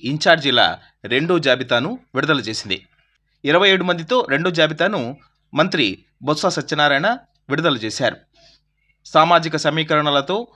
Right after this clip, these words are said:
సెకండ్ లిస్ట్ తయారు చేసినట్లు కనిపిస్తోంది. ఇందులో అనంతపురం ఎంపీ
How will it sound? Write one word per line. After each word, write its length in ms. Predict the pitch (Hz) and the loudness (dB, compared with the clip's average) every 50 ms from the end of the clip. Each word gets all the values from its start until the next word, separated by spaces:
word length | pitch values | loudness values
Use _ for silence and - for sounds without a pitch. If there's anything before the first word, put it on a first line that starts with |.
| _ _ - | _ _ -16
సెకండ్ 380 | - - 233 233 226 220 214 185 | -6 -2 -2 -2 -2 -2 -4 -4
లిస్ట్ 180 | 156 - - - - | -6 -6 -8 -4 0
తయారు 260 | 170 170 175 160 156 156 | 2 2 2 2 0 -4
చేసినట్లు 420 | 143 135 - - 143 139 - - | -6 -6 -6 -6 -8 -8 -6 -6
కనిపిస్తోంది. 600 | - 156 143 127 127 - - 131 110 101 92 - - _ _ _ _ _ _ _ _ _ _ _ _ _ _ _ _ _ _ _ _ _ _ _ - | -6 -6 -6 -6 -10 -10 -6 -6 -6 -6 -8 -10 -14 _ _ _ _ _ _ _ _ _ _ _ _ _ _ _ _ _ _ _ _ _ _ _ -6
ఇందులో 280 | 165 190 202 208 160 107 107 127 151 _ _ _ _ _ _ _ _ - | -2 0 2 4 4 2 2 -2 -6 _ _ _ _ _ _ _ _ 2
అనంతపురం 440 | 147 185 208 196 - - 202 185 156 | 2 2 2 0 -2 -2 -2 -2 -2
ఎంపీ 300 | 135 156 170 160 196 | -2 -2 -2 -2 -4